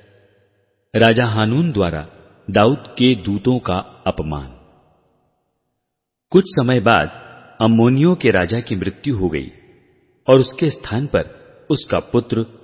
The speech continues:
हानून राजा बना। दाऊद ने सोचा, "मैं नाहाश के पुत्र हानून के साथ इस तरह मित्रता का व्यवहार करूंगा, जिस तरह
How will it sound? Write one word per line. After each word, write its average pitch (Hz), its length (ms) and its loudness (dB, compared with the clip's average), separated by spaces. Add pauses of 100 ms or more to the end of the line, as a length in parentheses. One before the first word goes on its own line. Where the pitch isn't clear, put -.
(140)
हानून 104 720 0
राजा 90 320 2
बना। 71 300 -10 (1000)
दाऊद 110 340 2
ने 180 120 2
सोचा, 87 540 -4 (560)
"मैं 104 380 -2
नाहाश 90 540 -2
के - 140 -4
पुत्र 143 400 -4
हानून 101 500 -4
के 104 160 -4
साथ 85 340 -4 (640)
इस 151 160 -2
तरह 139 240 0
मित्रता 101 480 -2
का 135 160 -2
व्यवहार 85 420 -4
करूंगा, 80 520 -6 (500)
जिस 165 140 -2
तरह 92 360 -4